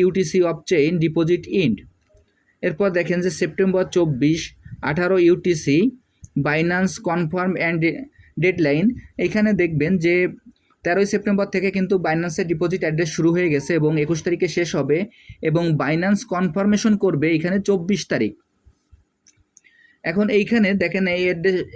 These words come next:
এ-, এরপর আমরা কিভাবে এখানে ওয়ালেট অ্যাড্রেসটি কানেক্ট করবো সেটি আপনাদের দেখিয়ে দিচ্ছি। এইখানে দেখেন যে হ্যামস্টার ডিপোজিট অ্যাড্রেস যে অপশনটি আছে, এইখানে আমরা হ্যামস্টারের, Binance-এর যে ডিপোজিট অ্যাড্রেসটি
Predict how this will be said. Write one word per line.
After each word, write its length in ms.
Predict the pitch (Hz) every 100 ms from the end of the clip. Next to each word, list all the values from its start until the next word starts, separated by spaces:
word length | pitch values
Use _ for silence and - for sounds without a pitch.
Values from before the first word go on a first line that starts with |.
| -
এ-, 220 | 190 185
এরপর 340 | 196 196 185 160
আমরা 180 | 156 175 170
কিভাবে 240 | 185 190 180
এখানে 160 | 190
ওয়ালেট 200 | 160 165 180
অ্যাড্রেসটি 300 | 180 185 196
কানেক্ট 260 | 156 165 -
করবো 140 | 143
সেটি 180 | 160 170
আপনাদের 220 | 175 175 165
দেখিয়ে 260 | 147 175 139
দিচ্ছি। 180 | 131 165
এইখানে 260 | 143 175 160
দেখেন 180 | 139 151 156
যে 60 | 156 156
হ্যামস্টার 360 | 156 160 185 160
ডিপোজিট 360 | 156 165 170 160
অ্যাড্রেস 340 | 139 135 156 156
যে 60 | 156
অপশনটি 440 | 135 - 165 170
আছে, 220 | 135 143 175 240 - - -
এইখানে 320 | - 160 202 196
আমরা 180 | 185 180 180 185
হ্যামস্টারের, 560 | 160 180 156 190 190 190 196 _ _ _ _
Binance-এর 540 | - 139 175 196 214 202 196 180 156
যে 100 | 170 170 170 156
ডিপোজিট 340 | 160 180 208
অ্যাড্রেসটি 460 | 180 160 175 170